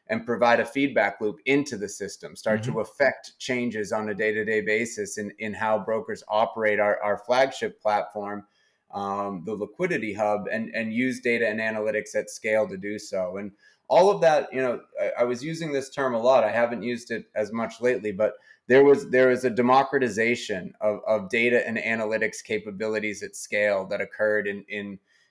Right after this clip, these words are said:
Speaker 1: in, in the late twenty teens that, that allowed us to be able to harness the resources necessary. And,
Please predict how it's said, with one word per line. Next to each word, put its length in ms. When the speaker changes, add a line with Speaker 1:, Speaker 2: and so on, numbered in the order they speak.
Speaker 1:
in, 560
in 180
the 100
late 420
twenty 340
teens 640
that, 260
that 160
allowed 400
us 180
to 100
be 160
able 200
to 80
harness 580
the 100
resources 640
necessary. 840
And, 200